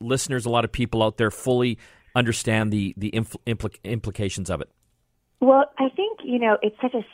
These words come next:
Speaker 2: simple concept. It's such a straightforward, uh, uh, idea, and yet there's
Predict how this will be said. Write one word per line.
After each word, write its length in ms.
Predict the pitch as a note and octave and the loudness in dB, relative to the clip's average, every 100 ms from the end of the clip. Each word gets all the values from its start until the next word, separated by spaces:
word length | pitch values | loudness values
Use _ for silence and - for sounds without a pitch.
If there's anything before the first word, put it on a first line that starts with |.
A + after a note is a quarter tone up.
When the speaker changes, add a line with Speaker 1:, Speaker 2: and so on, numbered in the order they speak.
| - | 0
Speaker 2:
simple 480 | C#4 D#4+ D#4 D#4 - | 0 2 2 2 -2
concept. 580 | - F#3 E3 E3+ D#3+ F3+ | -4 -4 0 0 2 -2
It's 80 | |
such 120 | - G3 | -6 -6
a 120 | F#3 | -4
straightforward, 720 | - G3+ - G3+ F#3 F#3 F3+ - - - - | 2 2 4 4 6 4 4 -2 -20 -6 4
uh, 520 | F#3 F3 E3+ D#3+ - - - - _ _ - | 8 8 6 2 -4 -12 -20 -20 _ _ -8
uh, 340 | B1+ - - - _ _ _ G#3+ | -6 -6 -8 -12 _ _ _ 4
idea, 580 | G3 F#3+ G#3+ F#3 E3+ - | 4 4 6 8 6 6
and 160 | G#3 G3+ | 2 4
yet 160 | F#3+ F#3+ | 2 4
there's 160 | G3+ | 0